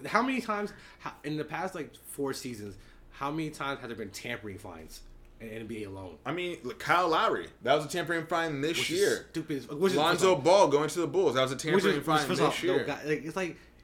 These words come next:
Speaker 1: and just, like, y'all shocked, like, yeah, okay, free agents opens at twelve oh one,
Speaker 2: Well,
Speaker 1: twelve oh two, oh, sign free
Speaker 2: let's,
Speaker 1: agent.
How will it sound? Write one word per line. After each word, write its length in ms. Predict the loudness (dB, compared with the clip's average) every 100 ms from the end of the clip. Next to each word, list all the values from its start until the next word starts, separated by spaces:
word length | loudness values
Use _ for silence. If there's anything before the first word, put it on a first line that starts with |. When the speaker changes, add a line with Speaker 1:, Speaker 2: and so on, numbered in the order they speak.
| -8
Speaker 1:
and 120 | -4
just, 180 | -2 -2
like, 140 | -2 -4
y'all 200 | -2 -2
shocked, 340 | -4 -6 -6
like, 220 | -8 -6
yeah, 320 | -4 -4 -6 -10 -18 -20 -20 -20 _ -8
okay, 500 | -4 0 0 -2 -6 -20 -20
free 180 | -6 -2
agents 180 | -2 -2
opens 180 | -4 -4
at 80 | -4
twelve 160 | 0
oh 80 | 0
one, 380 | 2 0 -4 0
Speaker 2:
Well, 260 | 4 4 4
Speaker 1:
twelve 240 | 0 2
oh 80 | 2
two, 280 | 2 0 0
oh, 200 | -2 -4 -6
sign 240 | -4 -2
free 80 | 0
Speaker 2:
let's, 180 | 0 -2
Speaker 1:
agent. 140 | -6